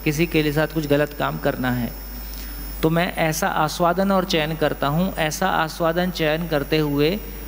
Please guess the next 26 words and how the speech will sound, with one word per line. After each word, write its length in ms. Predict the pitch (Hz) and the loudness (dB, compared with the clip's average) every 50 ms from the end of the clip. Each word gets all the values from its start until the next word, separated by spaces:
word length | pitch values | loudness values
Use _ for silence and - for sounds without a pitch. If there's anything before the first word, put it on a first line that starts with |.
| - - - - | -14 -10 -4 0
आशा 360 | 131 139 147 147 - - 196 | 0 0 0 0 0 0 0
की 180 | 190 - 202 202 | 0 0 0 0
निरंतरता 600 | 196 180 175 170 170 170 175 165 160 - 170 160 | 2 2 2 2 0 0 0 0 0 0 0 0
नहीं 260 | 156 147 147 151 156 | 0 -2 -4 -2 -2
है, 320 | 147 143 131 139 165 190 226 - - | 0 0 0 0 0 -2 -4 -6 -6
उसमें 340 | - 151 - - 170 165 170 | -6 -4 0 0 0 0 2
आशा 360 | - 160 147 143 - - 170 | 0 -2 -2 -2 -2 -2 -2
निराशा, 560 | 165 160 147 143 135 139 135 - 170 120 107 - - - - - - - - - - | 0 0 0 2 2 0 0 0 -2 -2 -4 -6 -12 -14 -16 -14 -14 -14 -12 -8 -4
है 60 | - 147 | 0 0
ना, 140 | 170 185 | 2 2
दोनों 320 | 180 160 143 151 156 165 156 | 2 4 4 4 4 2 0
शामिल 420 | - - 147 143 147 151 147 147 | 0 -2 -4 -4 -2 -2 -2 0
है, 160 | 156 175 185 | 0 -2 -2
इसका 320 | - 165 - - - 165 156 | -2 -4 -4 -2 0 0 0
नाम 260 | 151 143 151 165 170 | 2 2 2 2 2
दुख 280 | 151 151 147 - - - | 4 2 2 2 0 -6
है। 120 | 107 - - - - - - - - - - - - - - - - - - - - - - | -8 -8 -10 -12 -14 -16 -14 -14 -14 -14 -14 -14 -14 -14 -12 -12 -12 -12 -12 -12 -8 -2 0
ऐसी 260 | 131 143 143 - 196 | 0 0 0 0 -2
चीज़ 260 | 190 - 196 185 180 | 0 2 0 0 2
को 120 | 190 - 196 | 2 0 2
execute 580 | 165 160 151 143 180 185 - 208 208 208 202 | 2 2 0 0 0 2 4 4 4 4 4
करके 340 | - - 170 165 - - 180 | 2 0 0 2 0 -2 -2
सफल 400 | - - 180 160 - 185 196 202 | 0 0 -2 0 2 2 2 2
भी 140 | 196 202 190 | 4 4 4
हो 180 | 170 160 156 | 4 2 2
गया 380 | 139 135 131 127 131 160 180 | 2 2 2 2 2 0 -2